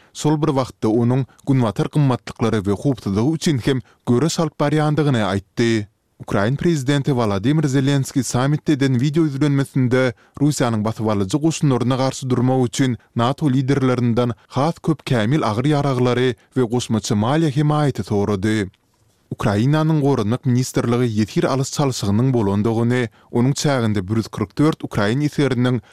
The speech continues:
сол санда юурдун күн ортосундагы порт шаары Мариуполдун Азовсталь полут заводунун корукчуларынын хем азат этилендигини маалым этти. Корундук министрлигинин этасы аңтып директоратынын жыйырма тогузунчу июнда берен маклуматына көрө,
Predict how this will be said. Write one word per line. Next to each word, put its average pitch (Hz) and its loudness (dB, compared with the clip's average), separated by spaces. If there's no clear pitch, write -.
сол 156 0
санда 117 0
юурдун 107 0
күн 156 4
ортосундагы 135 0
порт 131 -2
шаары 127 0
Мариуполдун 131 0
Азовсталь 110 0
полут 131 -4
заводунун 135 0
корукчуларынын 123 0
хем 151 0
азат 120 -2
этилендигини 120 0
маалым 120 0
этти. 110 -2
Корундук 117 0
министрлигинин 113 0
этасы 101 -2
аңтып 143 -2
директоратынын 127 0
жыйырма 113 0
тогузунчу 113 -2
июнда 143 2
берен 120 0
маклуматына 127 0
көрө, 110 0